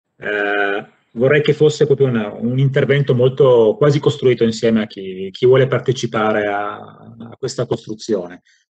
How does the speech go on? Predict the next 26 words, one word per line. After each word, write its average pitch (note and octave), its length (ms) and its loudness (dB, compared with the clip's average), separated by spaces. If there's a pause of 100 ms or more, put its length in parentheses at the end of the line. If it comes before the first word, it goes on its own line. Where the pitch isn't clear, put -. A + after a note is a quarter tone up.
(180)
Quindi F#2+ 220 -8
parleremo C3+ 420 0
sì C#3 380 -2
di G#2+ 360 -2
intelligenza A#2 540 -4
artificiale, A2 800 -4
di G2 80 -8
machine G2+ 320 -6
learning, D3+ 640 0 (500)
cercherò C#3 340 -2
di C#3 100 2
farlo D#3+ 280 0
in D3 80 2
un C3+ 80 0
modo, C#3+ 640 4
come B2 140 -2
dire, G2+ 580 0 (840)
sicuramente F3 480 0
non D#3+ 220 0
accademico, G#2+ 920 0
però D3+ 300 2
diciamo, B2+ 540 -2
mh, A2 260 -6
con B2+ 220 -6
toni C#3+ 260 0
divulgativi, C#3 1040 0